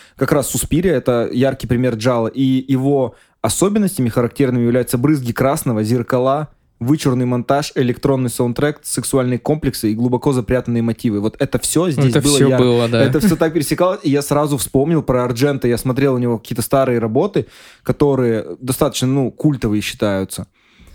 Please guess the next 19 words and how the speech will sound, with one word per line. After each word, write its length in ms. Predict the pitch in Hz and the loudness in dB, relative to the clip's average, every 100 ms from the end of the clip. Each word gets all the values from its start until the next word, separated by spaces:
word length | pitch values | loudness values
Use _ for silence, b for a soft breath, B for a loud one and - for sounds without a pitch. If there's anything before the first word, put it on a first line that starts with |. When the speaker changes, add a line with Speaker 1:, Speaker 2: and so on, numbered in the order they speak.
| b b - | b b -10
Speaker 1:
э, 200 | 113 104 | -4 -4
в 60 | |
том 140 | - 120 | -2 -4
числе 180 | - 110 | -2 -4
как 100 | 107 | -2
раз 140 | 107 | -2
вот 160 | 95 95 - | -2 -8 -12
"Суспирию". 500 | - 113 151 131 120 | -8 -4 0 2 2
Я 80 | 120 | 0
сразу 360 | 135 143 156 | 0 0 0
подумал, 340 | 139 135 147 131 | 0 0 0 0
что 160 | - | -2
как 140 | 131 117 | -4 0
будто 400 | 143 151 131 120 | 0 0 0 0
Эдгар 320 | 127 131 127 123 | 0 -2 0 0
Райт 240 | 156 175 | 0 -2
с 80 | 139 | -4
этим 200 | 139 135 | -2 0
заигрывает. 600 | 113 143 143 123 104 95 | 0 0 0 -2 -2 -6